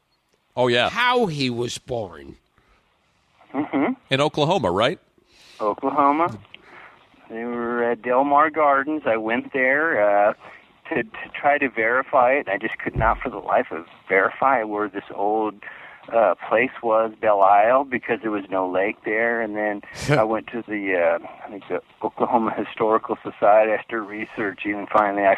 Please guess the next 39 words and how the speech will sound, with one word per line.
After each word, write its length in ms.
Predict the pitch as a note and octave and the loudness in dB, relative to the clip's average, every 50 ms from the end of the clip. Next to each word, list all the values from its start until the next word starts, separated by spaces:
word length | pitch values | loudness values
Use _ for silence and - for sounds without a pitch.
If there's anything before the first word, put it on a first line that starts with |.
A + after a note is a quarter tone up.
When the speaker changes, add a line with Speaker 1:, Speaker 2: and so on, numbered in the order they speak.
| - | 4
Speaker 3:
found 300 | - G2 F#2 G2+ G#2 G2+ | 2 2 2 2 0 0
it. 100 | F#2+ F#2 | -2 -4
It 80 | F#2+ F2+ | -4 -4
used 200 | G#2 G#2+ - - | -4 -6 -6 -8
to 60 | - | -16
be 140 | G2 G2+ G2+ | -8 -6 -6
this 200 | F#2+ G2 F#2 E2+ - - - - - - - - - - - | -4 -4 -6 -8 -10 -14 -20 -20 -20 -20 -20 -20 -20 -14 -4
wonderful 420 | - C3 C#3 C3 A#2+ A2+ - B2+ A2+ | 2 2 2 2 2 -2 -2 -2 -4
place, 420 | - - B2+ A#2 A#2 A#2+ A#2+ A#2+ - | -2 2 2 2 4 4 2 0 -2
but 100 | A2+ G2+ | -4 -4
then 120 | A2 G#2+ | -2 -2
it 40 | G#2+ | -2
was 140 | G#2+ G#2+ G2+ | -2 -2 0
overrun 480 | A2+ G#2+ F#2+ G2 G2 G2 G2+ G2+ G#2 G#2+ | 0 -2 0 -2 0 2 2 0 0 0
with 120 | G#2 G2+ | -4 -6
mosquitoes, 580 | G#2 G2 F#2 - - - A2 G#2 F#2+ F#2 F2 E2+ - - | -6 -8 -6 -6 -4 -4 -2 0 0 0 0 -2 -2 -4
so 80 | A2 | -6
it 80 | G2 - | -4 -2
didn't 180 | G2+ G2 F#2+ | -2 -4 -4
exist, 380 | F2+ F2 - - G#2 G2 F#2+ - | -4 -8 -8 -6 -4 -4 -4 -4
and 140 | - F#2+ F#2 | -8 -10 -8
there 80 | F2+ F2+ | -6 -8
was 100 | E2+ E2 - - | -8 -8 -10 -6
pictures 340 | - G2+ F2+ - G#2 F#2+ F#2 | -6 -6 -4 -4 -8 -4 -2
of 140 | G#2 G2 E2+ | -2 -2 -2
this 140 | E2+ F#2 E2 - | -4 -10 -10 -6
lake 280 | F#2 F2+ F#2+ G2 - _ _ - | -2 0 0 0 0 _ _ -4
there. 340 | F2+ D#2+ D#2+ D2+ C#2+ - - - - - - - - - - - _ | -2 -2 0 0 -2 -4 -6 -14 -20 -18 -18 -18 -20 -20 -20 -20 _
And, 340 | - F#2 F#2+ F#2 F#2 F2+ F2+ - - | -14 -10 -8 -8 -8 -8 -10 -8 -4
uh, 300 | F#2+ F2 F2 E2+ E2 E2 - _ - - - - - - - - - - - - - | 0 2 4 4 4 2 0 _ -20 -20 -20 -20 -20 -20 -20 -20 -20 -20 -20 -18 -8
during 300 | - G2+ G2 G2+ G#2 F#2+ - - | -4 -2 -2 -2 -2 -4 -4 -2
February, 540 | B2+ A2+ G2 F#2+ F#2 F#2 F2+ F2 E2+ F2+ | 0 0 0 0 -2 0 2 2 2 2
of 80 | G#2 G2 | 0 0
course, 260 | - - G2+ G2 G2+ - | 0 0 0 0 0 -4
it's 100 | F2+ - - - | -10 -16 -10 -4
cold 300 | - A#2+ A2+ A2 G#2+ F#2+ | 0 2 2 2 0 -2
in 80 | G#2 F#2 | -4 -8
February, 880 | - B2 A#2 A2+ F#2+ F#2 G2 G2 F#2+ F2 F2 E2+ F2 F#2+ G#2 G#2 G2 F#2 | -4 -2 -2 -2 -2 -2 -2 0 0 2 2 0 0 -2 -2 -4 -4 -4
and, 180 | F#2 F#2 F2+ | -6 -8 -10